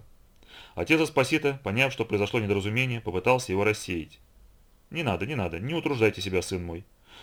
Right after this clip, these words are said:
Вы меня не знаете, я пастор Эспосито, основатель секты Святые Когорты Прогресса. Ваш щедрый директор?» Пастор порылся в карманах, вынул несколько брошюрок, полистал их. «Первого числа каждого месяца жертвует нам небольшую сумму».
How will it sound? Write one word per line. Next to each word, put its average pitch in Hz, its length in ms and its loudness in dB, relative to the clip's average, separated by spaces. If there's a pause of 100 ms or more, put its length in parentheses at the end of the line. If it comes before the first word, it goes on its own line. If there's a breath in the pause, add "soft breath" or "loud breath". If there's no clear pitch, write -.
(180 loud breath)
Вы 131 200 2
меня 151 120 0
не 131 100 -2
знаете, 127 400 -2
я 160 140 2
пастор 123 280 0
Эспосито, 98 580 -4
основатель 127 420 0
секты 135 320 0
Святые 120 380 0
Когорты 113 420 0
Прогресса. 101 580 -2 (360)
Ваш 131 180 6
щедрый 143 320 2
директор?» 143 480 0 (380)
Пастор 143 300 4
порылся 120 340 4
в - 60 -6
карманах, 127 480 2
вынул 123 320 2
несколько 113 280 -2
брошюрок, 113 460 0 (320)
полистал 107 460 4
их. 110 60 -8 (680 loud breath)
«Первого 160 300 8
числа 160 340 2
каждого 151 340 4
месяца 151 640 0
жертвует 156 500 2
нам 147 300 -4
небольшую 147 400 0
сумму». 117 480 -6